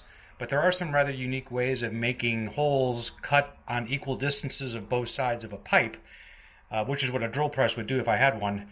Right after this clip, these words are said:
<laughs> But there are some tricks that we can use to make that, uh, hole, uh, when we need to. All right, next I have this bench grinder, which I have used maybe once in the thirty plus years I've been carrying it around.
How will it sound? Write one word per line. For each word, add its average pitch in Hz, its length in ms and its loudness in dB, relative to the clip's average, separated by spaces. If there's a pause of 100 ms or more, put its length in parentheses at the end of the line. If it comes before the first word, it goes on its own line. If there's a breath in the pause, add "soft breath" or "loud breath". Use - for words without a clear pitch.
(160)
<laughs> - 160 -12
But 135 400 6
there 131 120 8
are 139 60 6
some 135 160 -2
tricks - 280 0
that 123 120 -2
we 120 140 -2
can 110 160 -2
use 113 400 0 (400 loud breath)
to 120 260 6
make 143 280 2
that, 107 300 4
uh, 104 260 0
hole, 127 560 0 (420 soft breath)
uh, 107 140 -2
when 110 320 0
we 110 180 0
need 104 240 -2
to. 104 220 -10 (1000 loud breath)
All 180 60 6
right, 185 160 6
next 202 280 0
I 180 120 4
have 180 240 2
this 156 160 0
bench 170 420 4
grinder, 117 500 4 (460 soft breath)
which 151 220 -2
I 170 140 6
have 147 140 4
used 165 220 0
maybe 143 240 2
once 117 680 -2 (120)
in 120 240 -4
the 113 200 2
thirty 165 260 4
plus 156 320 0
years 143 180 0
I've 131 140 6
been 113 100 -2
carrying 143 440 6
it 123 60 2
around. 110 440 2